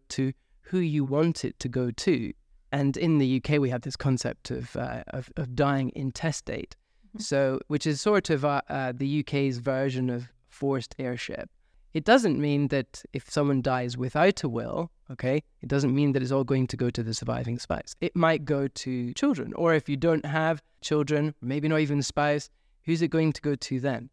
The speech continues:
Speaker 1: You know, and in, in the U K, ultimately, if no other surviving heirs can be found, it goes to, ultimately to the crown. Th-, this misconception that it's, it's all going to go to my spouse, yes, it will, if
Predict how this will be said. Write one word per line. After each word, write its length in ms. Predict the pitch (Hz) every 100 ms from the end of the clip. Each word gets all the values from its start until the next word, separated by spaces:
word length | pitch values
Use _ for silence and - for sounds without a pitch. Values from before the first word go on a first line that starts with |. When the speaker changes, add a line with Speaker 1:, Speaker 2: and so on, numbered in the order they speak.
| _ _ -
Speaker 1:
You 80 | 131
know, 120 | 131
and 140 | 131 -
in, 180 | 151 151
in 140 | 185 180
the 60 |
U 160 | 143 156
K, 260 | - 156
ultimately, 720 | 123 170 - 120 - 117 143 139 -
if 180 | 135 -
no 220 | 139 143
other 380 | 131 131 123 120
surviving 580 | - 131 143 143 131 131
heirs 320 | 151 147 143
can 100 | -
be 140 | 131 123
found, 540 | 170 151 131 160 156 _ _ _
it 120 | 143 -
goes 300 | 147 139 -
to, 420 | - 147 143 131
ultimately 440 | 156 - 139 135 123
to 100 | 127
the 100 | 127
crown. 380 | 170 160 151 160 _ _ _ -
Th-, 140 | 185 -
this 240 | 196 160
misconception 920 | 185 196 - 165 170 165 - 151 143
that 200 | 135 135 -
it's, 260 | 160 - -
it's 160 | 147 -
all 180 | 180
going 260 | 190 190 175
to 60 | 151
go 140 | 147
to 140 | 139 143
my 100 | 131
spouse, 420 | - 135 131 -
yes, 320 | - 170 175 160
it 140 | 135
will, 560 | 135 151 131 135 196 190 _
if 280 | 143 151